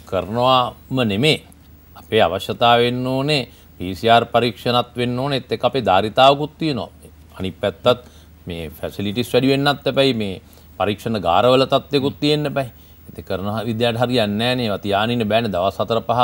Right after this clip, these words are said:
මේ පරීක්ෂා නොකර තියා ඉන්නත් බෑනේ. ඉතින් ඒකින්ද මම දකින්නේ නැහැ මෙහෙම තත්ත්වයක්.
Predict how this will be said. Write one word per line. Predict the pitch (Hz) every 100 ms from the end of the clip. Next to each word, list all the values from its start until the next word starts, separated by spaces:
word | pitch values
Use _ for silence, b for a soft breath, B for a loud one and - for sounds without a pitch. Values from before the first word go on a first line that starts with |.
| 110 B B B -
මේ | 90 82 80 - -
පරීක්ෂා | 90 104 - 110
නොකර | 90 107 120
තියා | 131
ඉන්නත් | 135 139 135 135
බෑනේ. | 135 131 110
ඉතින් | 98
ඒකින්ද | 87 107 110 120
මම | 98 92 104
දකින්නේ | 101 113 107
නැහැ | 113 113
මෙහෙම | 107
තත්ත්වයක්. | 95 85 - 104